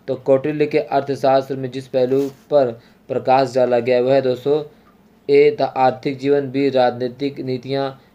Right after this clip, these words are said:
सी, धार्मिक जीवन और डी, सामाजिक जीवन। तो वह है राजनीतिक नीतियाँ। प्रश्न नंबर सत्तावन, सांची के स्तूप किसने बनवाया था? तो दोस्तों सांची का जो स्तूप बनवाया था, वो बनवाया था दोस्तों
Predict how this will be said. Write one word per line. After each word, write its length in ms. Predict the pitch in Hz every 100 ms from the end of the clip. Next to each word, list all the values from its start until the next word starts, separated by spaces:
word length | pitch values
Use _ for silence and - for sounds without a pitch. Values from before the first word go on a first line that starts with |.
| _
सी, 120 | - 139
धार्मिक 540 | 127 120 123 135 123
जीवन 300 | 127 135 139
और 180 | 131 123
डी, 160 | 143
सामाजिक 480 | 139 127 120 120 123
जीवन। 200 | 120 117
तो 100 | 131
वह 80 | 139
है 200 | 147 139
राजनीतिक 540 | 120 120 113 117 135
नीतियाँ। 520 | 120 113 117 117 110 - - - - _ _ _ _ _ _ -
प्रश्न 200 | 143 170
नंबर 120 | 170
सत्तावन, 600 | 151 139 139 135 123 113 - _
सांची 380 | - 147 147 165
के 80 | 160
स्तूप 240 | 156 156
किसने 220 | 143 139 147
बनवाया 280 | 147 147
था? 120 | 143 147
तो 140 | 147
दोस्तों 240 | 143 143
सांची 500 | 143 - 127 131 156
का 80 | 151
जो 180 | 139 135
स्तूप 220 | 127 139
बनवाया 300 | 123 123 123
था, 120 | 123
वो 160 | 123 123
बनवाया 320 | 120 120 120
था 80 | 120
दोस्तों 320 | 117 147 165